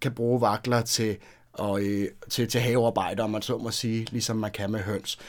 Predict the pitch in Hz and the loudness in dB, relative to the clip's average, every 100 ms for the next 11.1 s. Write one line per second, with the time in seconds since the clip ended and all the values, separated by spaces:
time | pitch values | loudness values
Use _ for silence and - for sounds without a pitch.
0 | - - - 143 135 165 165 160 151 139 | -12 -4 0 4 10 12 12 8 6 6
1 | - 131 139 156 156 143 139 107 123 101 | 6 6 8 8 6 6 4 4 2 2
2 | 127 143 139 147 147 143 139 131 135 120 | 4 4 4 6 6 8 6 6 6 6
3 | 110 120 135 113 113 113 117 123 - - | 6 6 4 4 0 2 0 2 0 4
4 | 120 127 139 139 127 131 123 117 123 - | 6 6 4 2 2 2 2 2 0 -2
5 | - - 151 139 147 143 139 135 135 131 | -10 4 8 8 10 8 8 8 8 6
6 | 120 135 120 - 123 127 131 123 113 127 | 6 6 6 4 4 6 6 6 4 4
7 | 120 120 - 120 104 107 110 101 107 110 | 2 0 2 2 2 -2 -2 0 -2 -4
8 | - 135 120 123 120 110 110 - 123 95 | 0 2 2 0 -2 0 0 0 0 0
9 | 113 104 107 107 98 98 - 104 110 98 | -2 -2 -4 -6 -6 -8 -12 -8 -4 -2
10 | 95 92 90 95 - - 98 92 - 90 | -2 -6 -10 -12 -18 -12 -10 -8 -6 -6
11 | 90 | -6